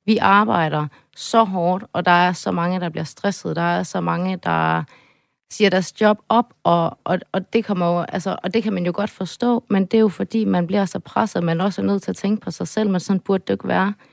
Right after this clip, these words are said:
Du skulle gå på arbejde og elske det, du gør, og kunne gøre en forskel. Men når den kerneværdi bliver brudt, fordi at, at systemet er overbelastet, så går det ud over os alle sammen. Øhm,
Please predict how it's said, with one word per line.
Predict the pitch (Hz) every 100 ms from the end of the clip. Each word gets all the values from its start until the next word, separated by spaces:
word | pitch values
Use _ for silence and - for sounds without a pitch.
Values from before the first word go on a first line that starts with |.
| _ _
Du |
skulle | - 202
gå | 190
på | 196
arbejde | - 214 226 180 156 -
og | - 170 -
elske | 208 214 -
det, | 180
du | 170
gør, | 175 180
og | 196 -
kunne | 165
gøre | 190
en | 185
forskel. | - 202 220 - 170 170 - _ _ _ _ -
Men | 185
når | 180
den | 214 190
kerneværdi | - 196 214 196 160 185
bliver | 170 156
brudt, | - 202 220
fordi | - 160 175 185 - - _ _ _
at, | 180 - - _
at | - -
systemet | - 175 - 240 170 147
er |
overbelastet, | - 170 220 160 160 156 - 156 143 - _ _ _ -
så | 208
går | 180
det | 175
ud | 202 226
over | 185 160 151 151 143 - _ _ -
os | 180 -
alle | - 311
sammen. | 359 - 175 151 131 _ _ _ _ _ _ -
Øhm, | 175 165